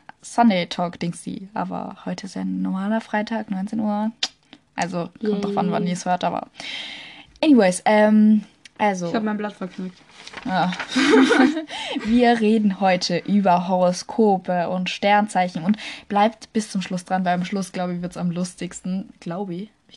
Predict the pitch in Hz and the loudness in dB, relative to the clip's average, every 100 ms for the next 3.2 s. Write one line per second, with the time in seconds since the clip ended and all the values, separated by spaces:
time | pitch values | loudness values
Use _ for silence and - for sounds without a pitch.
0 | _ _ - - 214 208 208 196 180 202 | _ _ -12 -2 0 0 -4 -4 -4 2
1 | 214 240 220 226 285 - - 269 240 - | 4 6 6 4 2 -2 -8 -4 -4 0
2 | 220 208 214 208 214 - - 214 214 226 | 0 4 2 2 -2 -4 -2 0 2 0
3 | 240 | -2